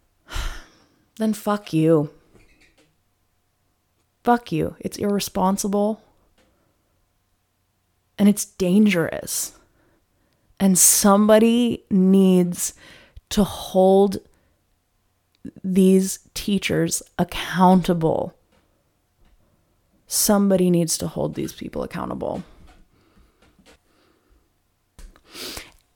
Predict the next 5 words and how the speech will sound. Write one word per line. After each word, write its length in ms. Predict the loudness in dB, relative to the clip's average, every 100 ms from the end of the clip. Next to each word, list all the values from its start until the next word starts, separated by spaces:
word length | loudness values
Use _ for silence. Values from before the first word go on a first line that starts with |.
| _
Every 720 | -6 -6 -4 -6 -4 -6 -10 _ -18
piece 460 | -8 -8 -6 -10 _
of 160 | -12 -8
my 140 | -6
being 580 | -6 -4 -4 -4 -6 -10